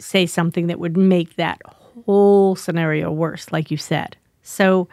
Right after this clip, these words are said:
th-, the whole thing is kind of interesting, the dilemma. I think that the temptation is there to gloss over things and,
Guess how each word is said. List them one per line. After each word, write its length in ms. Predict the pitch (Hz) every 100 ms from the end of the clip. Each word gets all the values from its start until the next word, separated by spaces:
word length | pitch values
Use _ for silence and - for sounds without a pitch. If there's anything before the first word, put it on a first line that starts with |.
| - _ _ _ -
th-, 120 | 254
the 120 | 262 285
whole 100 | 339
thing 240 | 311 233
is 160 | 165 -
kind 220 | 190 170
of 60 | 165
interesting, 680 | 165 156 147 - - 156
the 120 | 156 156
dilemma. 480 | 175 165 160 156 - - - _ -
I 100 | 262
think 360 | 262 370 392 -
that 200 | 302 226
the 100 | 208
temptation 640 | 202 202 196 190 185 220
is 200 | 226 208
there 180 | 214 208
to 80 | 196
gloss 420 | - 165 175 185
over 260 | 180 190 240
things 440 | 269 285 302 294
and, 380 | 202 185 180